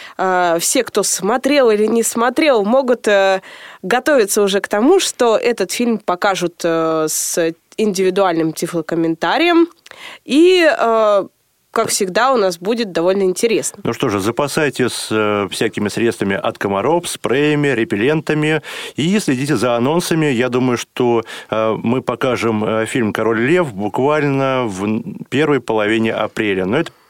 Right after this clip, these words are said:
Speaker 2: дата предположительная, следите за анонсами.
Speaker 1: Ну да, а спреями от комаров это к форуму ближе скорее, потому что, да, мы будем кормить комаров на Финском заливе.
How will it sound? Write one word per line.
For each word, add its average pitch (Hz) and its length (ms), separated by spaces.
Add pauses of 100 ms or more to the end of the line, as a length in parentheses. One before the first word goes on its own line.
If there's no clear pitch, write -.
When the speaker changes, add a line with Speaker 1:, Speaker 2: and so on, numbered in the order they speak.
Speaker 2:
дата 113 360
предположительная, 127 760
следите 156 320
за 110 160
анонсами. 101 400
Speaker 1:
Ну 320 100
да, 247 540
а 254 60
спреями 302 360
от 247 120
комаров 269 480
это 240 160
к - 80
форуму 214 400
ближе 180 340
скорее, 175 480
потому 170 340
что, 185 280 (320)
да, 202 220
мы 185 140
будем 196 320 (100)
кормить 196 340
комаров 185 400
на 160 100
Финском 180 380
заливе. 180 400